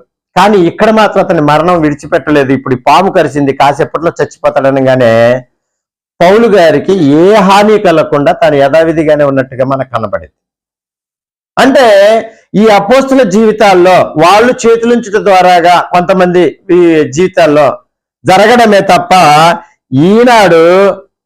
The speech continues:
మరణకరమైనది ఏది తాగినా చచ్చిపోతారు, తర్వాత ఆ,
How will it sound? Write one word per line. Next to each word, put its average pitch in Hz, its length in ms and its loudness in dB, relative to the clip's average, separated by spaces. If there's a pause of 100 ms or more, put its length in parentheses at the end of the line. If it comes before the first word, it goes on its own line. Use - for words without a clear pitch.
(140)
మరణకరమైనది 208 880 0
ఏది 202 200 2
తాగినా 180 420 0 (720)
చచ్చిపోతారు, 151 600 0
తర్వాత 165 460 0 (760)
ఆ, 143 460 2